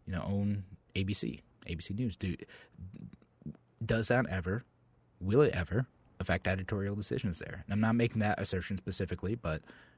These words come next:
could it make editorial, uh, ha-, make, have an influence over editorial decisions? The, these large companies, you know, like, uh, like Viacom, who also wanna get their, their product over overseas, Viacom, C B S,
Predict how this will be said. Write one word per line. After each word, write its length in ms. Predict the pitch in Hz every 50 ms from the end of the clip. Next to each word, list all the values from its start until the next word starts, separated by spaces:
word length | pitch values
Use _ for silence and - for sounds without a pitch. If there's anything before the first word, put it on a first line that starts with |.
| _ _ -
could 200 | - - 165 -
it 140 | 76 - - - - - _ _ _ _ _ _ _ -
make 220 | 92 92 87 -
editorial, 640 | 95 92 90 87 - 98 85 82 85 85 73 78 82 - _ _ _ _ _ _ _ -
uh, 140 | 113 113 95 -
ha-, 140 | - 98 107 - - - - -
make, 180 | 117 113 107 - - 107 101
have 200 | - - 127 113
an 80 | 104 98
influence 360 | 104 98 - 98 90 82 -
over 120 | 90 85
editorial 500 | - - 87 82 - - 76 71 71 -
decisions? 480 | - 85 - - 82 - - - - - - - - -
The, 140 | - 110 110
these 220 | 92 113 107 -
large 460 | 98 104 117 117 117 113 - - - - -
companies, 440 | - 123 - - 98 78 76 76 -
you 80 | 80 82
know, 140 | 76 73 80 78 -
like, 160 | - 90 73 - - - - - 60 -
uh, 160 | - 92 90 - -
like 180 | - 92 95 -
Viacom, 540 | 110 - - 123 - - 85 76 - 87 - - - - - - - - - _ _ -
who 100 | - 92
also 180 | 87 85 - 101
wanna 180 | 95 98 98
get 180 | 95 101 95 -
their, 220 | 104 101 98 98
their 120 | - 98 -
product 360 | - 110 110 113 101 - 110
over 320 | 104 98 101 101 101 95 - _ _ - -
overseas, 380 | - 101 104 101 - 135 120 90
Viacom, 440 | 90 90 90 95 - 107 101 98 -
C 80 | -
B 160 | 95 95 101 104
S, 240 | 107 113 - -